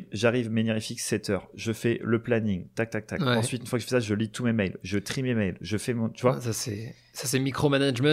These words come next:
Speaker 2: et là,
Speaker 1: C'est
Speaker 2: c'est le
Speaker 1: ça.
Speaker 2: moment où tu pètes un câble.
Speaker 1: Exactement. Alors que quand tu, du coup, tu vois tes quatre points avant de commencer ta journée, tu dis, ok, il y a ça à faire, il y a ça à faire, il y a ça à faire. Ok, t'auras des, des petits points dans chaque point, forcément,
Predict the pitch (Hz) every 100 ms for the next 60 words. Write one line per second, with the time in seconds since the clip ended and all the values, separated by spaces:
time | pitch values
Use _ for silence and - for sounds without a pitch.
0 | 151 117 123 123 117 110 123 123 117 127
1 | 123 120 127 120 117 101 107 98 104 120
2 | - 107 104 - - - 107 117 - 113
3 | 151 151 - 127 117 113 147 113 113 113
4 | 110 131 123 - 135 123 113 98 107 107
5 | 107 101 101 92 120 156 127 - - -
6 | 110 104 113 110 110 120 98 87 113 110
7 | - 113 127 - - 90 90 107 104 -
8 | 104 98 98 120 160 131 - 160 - 110
9 | 104 101 - 98 92 135 - 135 - 123
10 | 113 95 104 - - - - 92 - -
11 | 117 151